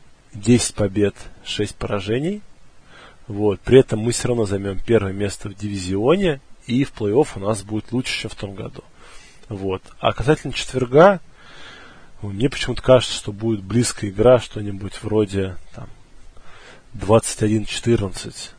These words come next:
ну, в пользу, надеюсь, «Медведей». Вот. Все-таки те тоже ребята целые. Все это время готовятся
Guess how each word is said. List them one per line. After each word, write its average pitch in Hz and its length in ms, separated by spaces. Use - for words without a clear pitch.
ну, - 140
в - 260
пользу, 98 520
надеюсь, 104 640
«Медведей». 98 640
Вот. - 320
Все-таки - 360
те - 180
тоже 101 320
ребята 104 440
целые. 104 520
Все - 220
это - 180
время 120 440
готовятся 104 800